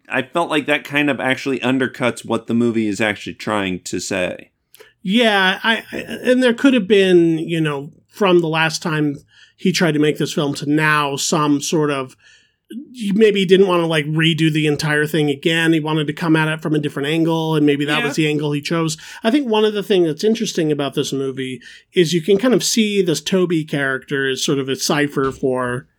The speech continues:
Speaker 2: for Terry Gilliam.
Speaker 1: Mm-hmm.
Speaker 2: Um, but th-, he doesn't seem a lot like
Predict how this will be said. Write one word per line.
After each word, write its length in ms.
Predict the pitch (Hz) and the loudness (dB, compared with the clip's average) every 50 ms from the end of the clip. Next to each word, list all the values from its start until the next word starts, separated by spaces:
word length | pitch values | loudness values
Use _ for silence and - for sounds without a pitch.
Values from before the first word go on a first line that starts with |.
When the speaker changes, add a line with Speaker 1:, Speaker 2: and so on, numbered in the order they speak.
| _ _ _ _ _ - | _ _ _ _ _ -2
Speaker 2:
for 540 | 190 170 160 151 147 147 143 139 135 131 123 | 2 2 2 2 2 0 -2 -2 -4 -6 -6
Terry 260 | - - 156 131 120 | -4 -4 -4 -4 -2
Gilliam. 640 | 135 214 233 240 190 151 131 123 127 147 180 180 _ _ _ _ _ _ _ _ - | 0 2 2 4 2 2 0 -2 -4 -4 -6 -6 _ _ _ _ _ _ _ _ -8
Speaker 1:
Mm-hmm. 60 | - | -2
Speaker 2:
Um, 500 | 208 196 185 180 175 170 165 165 170 - _ _ _ _ _ _ _ _ _ | 0 2 2 2 2 2 2 0 -2 -4 _ _ _ _ _ _ _ _ _
but 260 | - 220 202 208 208 - - 185 | -2 0 0 -2 -4 -8 -6 0
th-, 160 | 180 - 226 | 0 0 0
he 100 | - 202 | 2 2
doesn't 380 | 269 294 294 - 330 277 - - | 2 2 4 2 0 -2 -4 -12
seem 960 | - - - - - - - - 247 294 320 311 294 254 226 208 190 180 170 165 | -16 -10 -6 -4 -4 -2 -2 0 2 2 2 2 2 4 4 4 4 4 4 2
a 60 | 175 | 2
lot 400 | 170 175 185 180 185 175 - - | 0 0 0 0 0 0 -4 -6
like 260 | 180 175 165 160 147 | -6 -4 -4 -4 -4